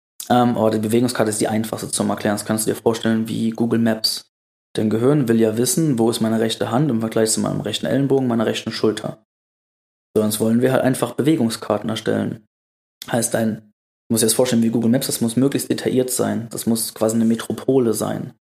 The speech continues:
Da muss alles erkennbar sein. Jede Straße, jedes, jeder Grashalm, jede Laterne, jeder Gullideckel, jedes Auto, was da fährt, jedes Fenster et cetera. Je mehr Informationen, je besser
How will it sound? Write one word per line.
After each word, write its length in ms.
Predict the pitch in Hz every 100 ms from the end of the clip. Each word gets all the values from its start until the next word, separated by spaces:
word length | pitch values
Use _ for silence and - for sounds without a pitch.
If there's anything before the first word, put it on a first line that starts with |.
| _ -
Da 80 |
muss 240 | 113 113 -
alles 220 | 135 147
erkennbar 460 | - - 135 131 110
sein. 160 | 110
Jede 180 | 107 113
Straße, 600 | 110 - 120 135 139 143
jedes, 640 | 123 - 120 120 117 - _ _ -
jeder 160 | 127 113
Grashalm, 920 | - - 120 139 - 139 135 139 143 143 _ _ 120
jede 140 | 131
Laterne, 880 | 131 - - 131 131 147 139 139 131
jeder 260 | 123 123
Gullideckel, 1040 | 117 127 139 139 131 131 135 131 135 135 - _ _ _ _ 110
jedes 320 | 127 135 -
Auto, 340 | 113 143 147
was 160 | 127 -
da 100 | 131
fährt, 360 | - 123 127 120
jedes 300 | 127 123 -
Fenster 540 | - 135 143 - 135
et 100 | -
cetera. 500 | - 139 156 151 160 -
Je 100 | 117
mehr 140 | 127
Informationen, 680 | 139 - 120 117 - 135 139
je 60 | 113
besser 580 | 120 120 127 123 -